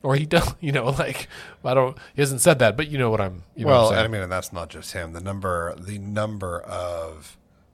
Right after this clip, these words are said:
Speaker 2: the number of anti-trans bills in the legislature this, this session is just, it's staggering and very disheartening. I think what will happen,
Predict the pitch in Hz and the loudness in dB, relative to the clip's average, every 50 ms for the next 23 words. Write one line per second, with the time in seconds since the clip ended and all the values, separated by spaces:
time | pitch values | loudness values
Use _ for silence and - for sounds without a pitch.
0 | _ _ - 101 113 110 104 104 92 87 92 90 87 - 92 85 - - 87 82 | _ _ -4 -4 -2 -2 -2 -4 -6 -6 -6 -8 -6 -6 -8 -8 -8 -8 -10 -10
1 | 82 80 - - 90 82 82 80 80 78 - - 104 101 90 87 87 85 82 85 | -10 -12 -14 -14 -12 -12 -12 -14 -14 -16 -16 -14 -12 -10 -8 -8 -8 -10 -12 -14
2 | - 90 82 82 - 85 80 78 82 85 - - - - - 107 85 80 - - | -14 -14 -14 -14 -14 -16 -16 -16 -16 -18 -18 -18 -20 -20 -20 -18 -18 -16 -16 -14
3 | - 85 80 - - 90 82 80 78 76 _ - 82 78 78 - _ - _ _ | -14 -14 -14 -16 -18 -20 -20 -20 -20 -20 _ -20 -18 -18 -20 -20 _ -20 _ _
4 | _ _ - - - - _ _ _ _ 190 131 - - - - - - - - | _ _ -20 -20 -20 -20 _ _ _ _ -14 -14 -12 -12 -12 -12 -8 -6 -6 -2
5 | - 135 113 107 107 101 101 98 90 90 90 87 87 87 87 85 90 87 87 85 | -2 -2 -2 -2 -4 -6 -10 -10 -12 -12 -14 -14 -14 -14 -12 -10 -10 -10 -10 -10
6 | 82 - 85 82 - - 95 - 87 85 85 80 85 - - - - - _ _ | -10 -10 -12 -10 -8 -8 -10 -10 -10 -12 -14 -14 -16 -18 -20 -20 -20 -20 _ _
7 | _ _ - 117 117 110 107 110 110 107 104 101 98 - - _ _ _ _ _ | _ _ -2 -2 0 0 -2 -6 -10 -12 -12 -14 -14 -16 -18 _ _ _ _ _
8 | - - 117 113 120 131 156 156 - - - 143 143 131 131 127 120 127 123 - | -14 -10 -8 -6 -6 -6 -8 -10 -12 -6 -4 -4 -4 -2 -4 -4 -4 -4 -4 -4
9 | 131 127 123 123 127 131 135 | -4 -6 -6 -8 -10 -12 -14